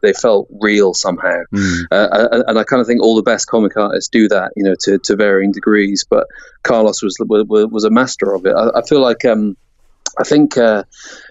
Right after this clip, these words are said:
Speaker 1: it was Portrait of a Mutant, maybe, with, uh, Johnny Alpha as, as a kid. I, I remember reading that, and, and that was the moment that something clicked with me with, with, with Carlos's work, and, and I was just completely transported into the, you know, and it's quite a sort of touching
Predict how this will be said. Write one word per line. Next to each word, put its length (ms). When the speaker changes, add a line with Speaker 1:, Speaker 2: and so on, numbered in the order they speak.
Speaker 1:
it 60
was 120
Portrait 480
of 60
a 80
Mutant, 460
maybe, 340
with, 240
uh, 80
Johnny 260
Alpha 460
as, 120
as 220
a 80
kid. 400
I, 40
I 180
remember 360
reading 380
that, 240
and, 320
and 300
that 160
was 140
the 220
moment 400
that 100
something 540
clicked 360
with 120
me 220
with, 180
with, 200
with 140
Carlos's 500
work, 320
and, 200
and 140
I 60
was 120
just 200
completely 680
transported 600
into 200
the, 160
you 80
know, 100
and 80
it's 140
quite 200
a 40
sort 120
of 40
touching 600